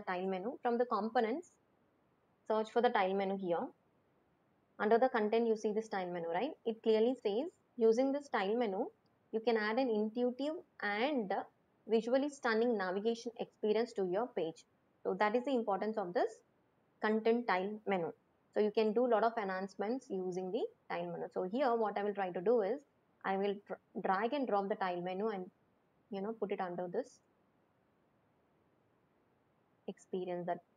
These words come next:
uh, the headline. When you drag and drop that specific component, here it will ask me to choose a default menu.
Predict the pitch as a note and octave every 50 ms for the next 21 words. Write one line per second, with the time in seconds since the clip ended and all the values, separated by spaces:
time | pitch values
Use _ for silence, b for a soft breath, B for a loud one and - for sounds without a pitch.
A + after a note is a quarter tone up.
0 | - - - - F3 F3 F3+ F#3+ G3 E3+ F3 F3 D#3+ - - - _ _ _ _
1 | _ _ _ _ _ _ _ _ _ _ _ _ _ _ _ _ _ _ _ _
2 | _ _ _ - A3 A3+ B3+ C#4 D#4 D#4 D#4+ D#4+ D#4 - - - _ _ _ _
3 | _ _ _ _ _ - A3+ G3+ A3 G#3 G#3+ G#3 A#3+ A#3+ G#3+ G#3+ G3+ G3+ G3+ G3+
4 | G#3 G3+ - - G3+ G3 - G3+ A3+ A#3+ - - G3 F#3+ G#3+ A3 A#3 G3+ F#3+ F#3
5 | F#3 G3+ G#3 - G#3+ A3+ A#3 A3+ B3 A#3+ A#3 A3 G3 F#3 F#3 G3 - - A3+ A3+
6 | A3+ A3 G3+ G3 - G3 F#3+ F#3 G3+ A#3 G3+ G3+ F#3 - F3+ F3 F3 F#3 F#3+ -
7 | - - _ _ - G3 F#3+ F3 E3